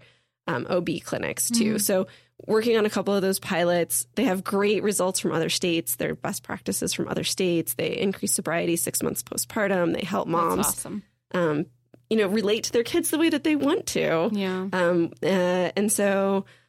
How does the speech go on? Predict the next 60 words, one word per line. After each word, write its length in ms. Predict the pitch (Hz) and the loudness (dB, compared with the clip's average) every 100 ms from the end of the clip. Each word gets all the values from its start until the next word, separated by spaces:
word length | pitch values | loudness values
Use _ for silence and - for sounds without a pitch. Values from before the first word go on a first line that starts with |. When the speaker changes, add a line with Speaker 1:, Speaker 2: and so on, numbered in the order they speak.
| _ | _
Speaker 1:
um, 540 | - 170 170 156 147 104 - | -2 2 2 2 0 -2 -4
we're 80 | 202 | 0
really 180 | 220 233 | 4 4
excited 280 | 214 214 202 190 | 2 2 2 2
about 160 | 180 | 2
those. 480 | 180 175 262 320 294 | 2 2 4 2 2
Just 200 | 196 - | 0 0
one, 200 | 190 170 | 0 0
just 220 | - 202 | -2 0
one 140 | 247 240 | 2 2
other 180 | 208 185 | 4 4
one 220 | 175 165 | 2 2
I 40 | |
wanted 180 | 170 165 | 2 0
to 40 | 185 | 0
talk 160 | 196 | -2
about. 240 | 143 139 - - _ - | 0 -4 -6 -14 _ -2
Um, 180 | 185 | 0
so 100 | 165 202 | 2 2
we're 80 | |
excited 280 | 214 - 226 | 2 2 2
about 160 | 208 202 | 2 2
those 140 | 185 | 0
policies, 520 | - 170 170 170 165 160 | -2 0 0 2 0 0
and, 420 | 170 156 151 170 - _ _ | 0 2 0 -4 -12 _ _
um, 140 | 180 - | -6 -4
but 80 | 143 | -2
we'll 80 | |
see 160 | 185 156 | 0 -2
if 80 | - | -2
they, 300 | - - 208 - | -4 -4 -6 -10
if 120 | - | -8
they 280 | - - - | -4 -4 -4
Speaker 2:
If 60 | 233 | -2
Speaker 1:
get 120 | 170 | 0
Speaker 2:
they 60 | 226 | 2
Speaker 1:
there 200 | 196 185 | 4 4
Speaker 2:
make 80 | |
it 40 | 208 | 4
Speaker 1:
in 100 | 214 | 4
the 60 | |
Speaker 2:
through. 80 | 220 | 4
Speaker 1:
last 280 | 220 277 269 | 4 4 4
couple 240 | 302 - | 4 4
of 120 | - 285 | 4 4
Speaker 2:
<laughs> 20 | |
Speaker 1:
days. 320 | 185 185 - - - - - | 4 2 0 -2 -2 -4 -4
Um, 480 | - 240 214 202 165 - | 0 2 2 0 -4 -2
but 200 | 233 - | -2 2
so, 160 | 277 262 | 2 4
yeah, 220 | 262 226 | 4 2
to 120 | 240 | 2
move 160 | 262 277 | 4 4
on 140 | 285 | 4
to 60 | 285 | 2
your 100 | 294 | 0
question 400 | 262 247 226 214 | 0 0 2 2
about 400 | 180 170 165 - | 2 0 -2 0
what's 300 | 180 190 - | -2 -2 -2
next, 600 | 165 - - - - | -2 -2 -8 -8 -8